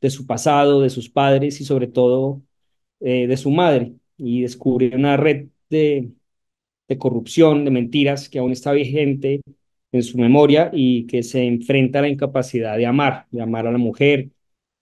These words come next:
y, y, y de esa figura materna que tiene un poco violentada, pues, por ese hecho,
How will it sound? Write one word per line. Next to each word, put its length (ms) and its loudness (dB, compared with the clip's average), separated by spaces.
y, 760 -6
y, 80 -6
y 60 -4
de 180 -2
esa 440 -4
figura 280 4
materna 480 2
que 100 -4
tiene 200 -2
un 100 -4
poco 240 -6
violentada, 680 2
pues, 180 -6
por 140 -4
ese 260 0
hecho, 340 -4